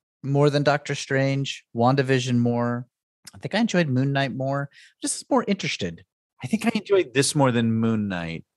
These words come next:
Speaker 2: but
Speaker 1: Mm-hmm.
Speaker 2: probably I enjoyed every other M C U show more than this otherwise.
Speaker 1: Yeah.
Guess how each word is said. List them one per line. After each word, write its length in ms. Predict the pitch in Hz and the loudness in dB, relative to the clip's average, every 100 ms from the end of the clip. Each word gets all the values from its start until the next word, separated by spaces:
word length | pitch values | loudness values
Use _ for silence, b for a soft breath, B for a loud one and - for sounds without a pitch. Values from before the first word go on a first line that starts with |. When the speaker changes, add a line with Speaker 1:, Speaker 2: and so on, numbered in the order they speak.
| _ _ _ | _ _ _
Speaker 2:
but 200 | 117 101 | -6 -2
Speaker 1:
Mm-hmm. 180 | 107 101 | -2 -4
Speaker 2:
probably 520 | 107 113 143 160 156 | 0 0 0 2 2
I 60 | 120 | 2
enjoyed 360 | 113 104 104 | 0 2 0
every 320 | 92 101 98 98 | 0 -4 0 0
other 200 | 92 85 | 0 -2
M 120 | 90 | -4
C 160 | - 92 | -6 -6
U 180 | 85 85 | -4 -4
show 420 | - 82 78 - _ _ _ _ _ | -4 -4 -4 -10 _ _ _ _ _
more 340 | - 87 82 | -10 -6 -6
than 180 | 78 78 | -6 -8
this 280 | 76 - - | -8 -10 -10
otherwise. 400 | 82 82 - 110 | -8 -8 -8 -4
Speaker 1:
Yeah. 200 | 113 107 | -2 -2